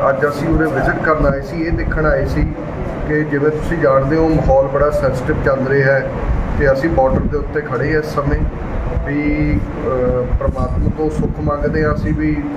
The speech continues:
ਦੋਵੇਂ ਪਾਸੇ ਸ਼ਾਂਤੀ ਰਵੇ, ਪਰ ਜੇਕਰ ਕੋਈ ਇਹੋ ਜਿਹਾ ਅਣਸੁਖਾਵਾਂ ਮਾਹੌਲ ਬਣਦਾ ਹੈ, ਪਰ ਅਸੀਂ ਫਿਰ ਉਹਦੀ ਤਿਆਰੀ ਦੇ ਲਈ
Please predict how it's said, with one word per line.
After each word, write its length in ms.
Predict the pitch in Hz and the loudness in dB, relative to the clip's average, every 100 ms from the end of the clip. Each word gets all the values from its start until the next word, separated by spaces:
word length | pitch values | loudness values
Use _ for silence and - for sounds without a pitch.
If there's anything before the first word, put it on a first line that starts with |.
| - 127 | -6 -2
ਦੋਵੇਂ 160 | 147 | 0
ਪਾਸੇ 300 | 151 143 147 | 0 0 0
ਸ਼ਾਂਤੀ 420 | 147 127 127 151 | 0 0 0 0
ਰਵੇ, 260 | 151 147 160 - - - - - | 0 0 0 -2 -4 -4 -4 0
ਪਰ 120 | 139 | 2
ਜੇਕਰ 400 | 135 135 135 156 | 4 2 2 0
ਕੋਈ 220 | 156 156 | 0 0
ਇਹੋ 280 | 143 139 143 | 0 -2 -2
ਜਿਹਾ 420 | 156 151 147 139 - - - 139 | 2 2 2 0 -4 -6 -4 -2
ਅਣਸੁਖਾਵਾਂ 540 | 139 - 147 143 147 | 0 0 0 2 2
ਮਾਹੌਲ 320 | 143 131 135 | 4 4 4
ਬਣਦਾ 360 | 131 131 131 135 | 4 2 2 2
ਹੈ, 120 | 131 - - - - - - - - - | 0 0 -4 -4 -4 -4 -4 -4 -2 0
ਪਰ 200 | 143 147 | 2 2
ਅਸੀਂ 200 | 143 165 | 2 0
ਫਿਰ 160 | 156 | 0
ਉਹਦੀ 220 | 156 151 165 | 0 2 0
ਤਿਆਰੀ 420 | 151 139 135 147 | 0 0 0 0
ਦੇ 120 | 160 | 2
ਲਈ 280 | 151 143 | 2 2